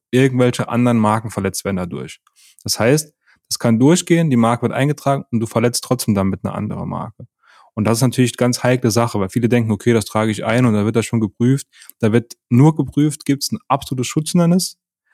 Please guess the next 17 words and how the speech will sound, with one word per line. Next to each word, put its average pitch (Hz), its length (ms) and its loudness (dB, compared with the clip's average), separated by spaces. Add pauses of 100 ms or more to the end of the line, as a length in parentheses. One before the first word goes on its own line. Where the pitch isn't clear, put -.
(120)
aber 113 280 0
es - 120 -6
wird 120 140 0
nicht 143 220 2
geprüft, 135 400 2
verletzt 123 380 0
hier 123 200 -2 (120)
irgendjemand 123 640 2
eine 117 120 -2
andere 117 300 2
Marke 110 340 2
dadurch. 95 480 -6 (580)
Und 110 200 -2
das 117 160 0
kann 127 220 0
halt 120 180 2
dann 113 260 0